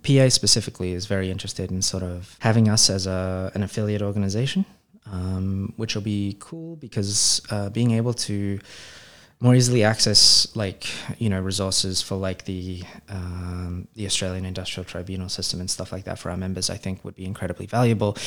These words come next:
But we're also very keen on maintaining our own independence and things like that in, in specific areas. So the A C T U, we might occasionally disagree with some of their decisions from a strategic point, and so,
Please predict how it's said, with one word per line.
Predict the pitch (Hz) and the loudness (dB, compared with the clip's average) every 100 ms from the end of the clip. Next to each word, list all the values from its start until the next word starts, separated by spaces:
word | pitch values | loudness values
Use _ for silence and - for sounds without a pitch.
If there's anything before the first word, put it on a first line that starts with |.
| - - | -8 -4
But | 101 | 0
we're | 101 | 2
also | 127 156 - 120 | 4 6 6 6
very | 107 113 110 | 4 2 2
keen | - 113 | 0 0
on | 104 | 2
maintaining | 101 98 98 98 98 | 0 -2 -2 -2 -2
our | 95 | -2
own | 95 | -2
independence | 95 92 - 98 101 101 - - | -2 -6 -2 0 2 2 2 0
and | 95 92 92 | 0 -2 -4
things | - 98 | -4 -2
like | 92 92 | -2 -2
that | 104 98 - | -2 -2 -2
in, | 98 95 98 98 | -2 0 -2 -4
in | 104 | -8
specific | - 101 95 - - | -2 0 0 -6 -2
areas. | 143 143 139 135 127 | 2 4 4 4 4
So | - 98 95 - - - - - | 4 2 -2 -8 -18 -20 -20 -20
the | - 127 | -4 0
A | |
C | 131 | 0
T | 120 123 | 0 0
U, | 113 117 113 113 - | 2 4 4 0 -4
we | 113 107 107 107 107 - - | -8 -4 0 0 -2 -6 -6
might | 127 127 | -2 -2
occasionally | 113 - 117 127 123 123 120 - _ 117 | -2 -2 0 2 2 2 0 -6 _ -2
disagree | 120 113 135 135 | 0 4 4 4
with | 120 | 2
some | - 127 | 2 4
of | 120 | 2
their | 120 | 0
decisions | 117 110 117 117 | 0 -2 -2 -2
from | 113 92 | -2 -4
a | |
strategic | - - 117 131 - | -6 -6 -6 -6 -6
point, | 127 127 - | -2 -2 -2
and | 95 | -2
so, | - 101 | -2 -2